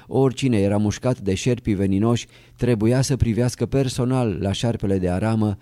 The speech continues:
ridicat de Moise și așa era vindecat. Nașterea din nou este o lucrare tainică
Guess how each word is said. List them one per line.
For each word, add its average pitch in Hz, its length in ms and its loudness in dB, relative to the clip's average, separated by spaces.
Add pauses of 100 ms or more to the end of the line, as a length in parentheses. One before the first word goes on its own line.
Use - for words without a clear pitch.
(140)
ridicat 104 520 -2
de 101 120 0
Moise 107 520 0 (220)
și - 140 -4
așa 110 260 0
era 101 200 0
vindecat. 92 680 -2 (1120)
Nașterea 120 480 2
din 101 160 2
nou 120 180 2
este 110 260 2
o 104 60 2
lucrare 104 400 -2
tainică 104 560 -2